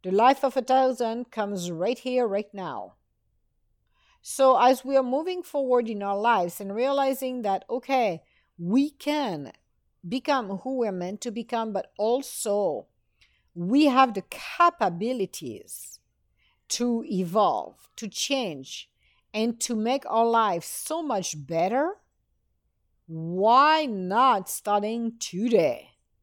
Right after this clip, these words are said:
Seriously. So, take the first step by thinking, what do you want to realize in your life? What are your goals? What are your dreams?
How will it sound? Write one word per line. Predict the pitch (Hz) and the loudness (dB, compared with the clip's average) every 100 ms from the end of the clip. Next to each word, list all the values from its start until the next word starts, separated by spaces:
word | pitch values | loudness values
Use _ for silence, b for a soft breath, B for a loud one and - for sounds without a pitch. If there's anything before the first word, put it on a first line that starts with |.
| _ _ _ _ | _ _ _ _
Seriously. | - - 214 277 277 - 123 - _ _ _ _ _ _ _ _ _ - | -12 -2 2 4 2 -4 -10 -12 _ _ _ _ _ _ _ _ _ -20
So, | - - 226 143 b b b b b b b _ _ _ _ _ _ _ | -12 4 6 6 b b b b b b b _ _ _ _ _ _ _
take | - 254 294 | -2 -2 -2
the | 226 | -6
first | - 190 - | -6 -8 -6
step | - 233 208 | -6 -4 -4
by | 175 | -6
thinking, | - 226 220 185 165 156 | -6 -8 -6 -6 -8 -6
what | 170 202 247 277 269 | -2 -2 -2 -4 -6
do | - | -8
you | 214 208 | -6 -6
want | 185 202 220 233 | -6 -6 -6 -10
to | - | -10
realize | 175 185 185 185 185 | -4 -2 0 0 -2
in | 185 180 | -6 -6
your | 165 | -6
life? | 147 - 110 - _ | -8 -10 -16 -20 _
What | 170 214 254 | 0 2 2
are | 175 208 | 2 -2
your | 208 180 180 | -2 -2 -2
goals? | 170 170 131 95 - - | -2 -2 -2 -4 -8 -12
What | 175 233 269 247 - | 0 4 4 2 0
are | 185 190 | 0 0
your | 175 175 | 0 -2
dreams? | 175 170 170 127 101 - - | -4 -6 -10 -10 -18 -18 -18